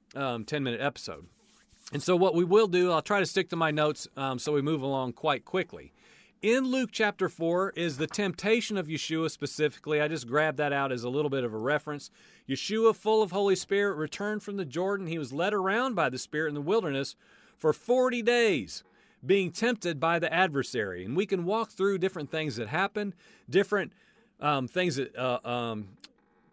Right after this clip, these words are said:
were, were brought to his natural man, to his natural man cravings. He's just simply hungry. That's not a sinful issue. <laughs> But the issue was, what did he do about it? Did he entertain the offerings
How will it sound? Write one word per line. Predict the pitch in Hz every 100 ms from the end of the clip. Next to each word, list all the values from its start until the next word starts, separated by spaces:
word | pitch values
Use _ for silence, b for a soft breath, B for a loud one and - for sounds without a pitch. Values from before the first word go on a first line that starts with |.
| _
were, | 139 151 139
were | 135 123
brought | 160 185 -
to | 160
his | 127 117
natural | 131 175 190 - 202
man, | 190 190 196 196
to | - 156
his | 113 123
natural | 165 196 196 180
man | 180 170
cravings. | - 170 185 196 170
He's | 123 107 104
just | 104 -
simply | 160 165 117
hungry. | 110 160 220 156 165
That's | 165 139 -
not | 135 143 123 b b
a | 110
sinful | - 151 165 - 131 131
issue. | 190 - 143 156 180
<laughs> | 175 - - - - -
But | 151 165
the | 160
issue | 190 208 202 165
was, | 160 160 160 b b b _
what | 127 175
did | 185
he | 180
do | 135 196 185
about | 123 110 90
it? | 87 117
Did | 160
he | 135 156
entertain | 165 170 - 170 170 156 151 123
the | 135 139
offerings | 147 175 - 151 127 120 117